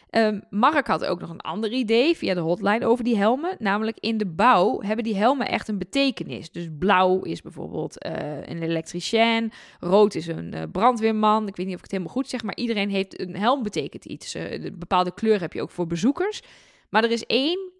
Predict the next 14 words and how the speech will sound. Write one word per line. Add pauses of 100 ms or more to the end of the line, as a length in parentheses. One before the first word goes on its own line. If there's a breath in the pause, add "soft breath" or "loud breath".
(120)
kleur
voor (160 soft breath)
de
baas,
de
voorman,
de
opperhoofd. (260)
Wit. (420)
En
Soy
had
een
witte